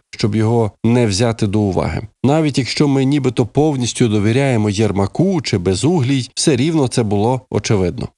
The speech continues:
Військові підручники вчать, що успіх атаки сильно залежить від її несподіваності,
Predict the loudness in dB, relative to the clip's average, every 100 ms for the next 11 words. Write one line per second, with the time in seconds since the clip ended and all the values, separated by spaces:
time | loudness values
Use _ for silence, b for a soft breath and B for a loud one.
0 | _ _ _ _ _ _ _ -4 0 0
1 | 0 0 0 -2 -2 -2 -2 -4 -2 -2
2 | -2 -2 -2 -2 -2 0 -4 -2 -2 -2
3 | -2 -2 -2 -2 0 0 0 0 0 0
4 | -2 -2 -4 -4 -2 -2 -2 0 0 -2
5 | 0 0 0 -2 -4 -6 -8 -10